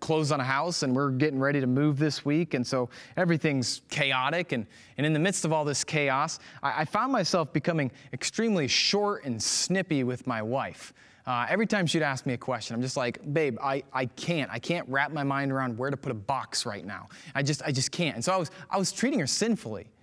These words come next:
I was. I, I was, I was ignoring her when I, when I should have been, uh, um, talking to her. Um, but here, here, here's how this played itself out. Uh, when I was doing that,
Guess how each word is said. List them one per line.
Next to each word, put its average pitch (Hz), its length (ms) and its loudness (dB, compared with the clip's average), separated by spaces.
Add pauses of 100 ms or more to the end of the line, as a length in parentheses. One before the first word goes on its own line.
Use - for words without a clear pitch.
(380)
I 151 80 2
was. 131 440 -2
I, 131 100 0
I 131 240 -2
was, 135 300 -2
I 127 140 -4
was 131 260 -2
ignoring 143 600 -2
her 107 260 -6
when 123 180 -2
I, 120 120 0
when 123 160 -4
I 117 40 -2
should 151 220 0
have 123 100 -2
been, 120 220 0 (340)
uh, 107 320 -2
um, 202 400 -4 (180)
talking 156 440 0
to 113 180 -4
her. 107 240 -4 (400)
Um, 127 400 0 (840)
but 147 140 4
here, 220 180 4
here, 185 260 2
here's 190 220 4
how 214 100 4
this 180 160 2
played 160 240 2
itself 135 340 0
out. 120 220 0 (380)
Uh, 135 280 2 (460)
when 147 240 0
I 180 200 2
was 156 200 2
doing 202 380 2
that, 107 240 -4